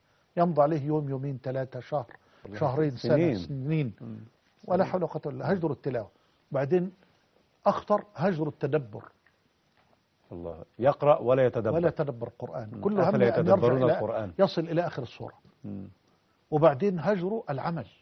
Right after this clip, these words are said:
Speaker 1: هذا أخطر أنواع الهجر.
Speaker 2: مم.
Speaker 1: هجر العمل بالقرآن. إن هذا القرآن يهدي التي هي أقوم. ثم بعد ذلك هجر التداوي بالقرآن. الفاتحة هي الراقية والواقية
Speaker 2: مم.
Speaker 1: والشافية والكافية.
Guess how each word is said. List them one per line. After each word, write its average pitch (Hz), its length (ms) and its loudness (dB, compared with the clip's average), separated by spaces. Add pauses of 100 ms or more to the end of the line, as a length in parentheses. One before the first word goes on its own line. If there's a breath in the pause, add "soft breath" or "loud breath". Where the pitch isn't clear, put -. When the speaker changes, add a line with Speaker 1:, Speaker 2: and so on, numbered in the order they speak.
(640)
Speaker 1:
هذا 143 220 -6
أخطر - 380 -2
أنواع 139 220 -6
الهجر. 110 320 -12 (100)
Speaker 2:
مم. 101 300 -10 (340)
Speaker 1:
هجر 170 240 -2
العمل 160 300 0
بالقرآن. 123 460 -14 (1500)
إن 180 140 2
هذا 190 200 4
القرآن 180 360 0
يهدي 170 280 2
التي 151 300 -4
هي 143 60 -2
أقوم. 131 300 -12 (1160)
ثم 247 260 6
بعد 180 160 0
ذلك 196 320 -2
هجر 175 220 -4
التداوي 170 380 -2
بالقرآن. 156 540 -6 (140)
الفاتحة 170 420 -2
هي 143 100 -2
الراقية 156 440 -2
والواقية 147 580 -4
Speaker 2:
مم. 143 60 -6
Speaker 1:
والشافية 160 480 -6
والكافية. 165 540 -6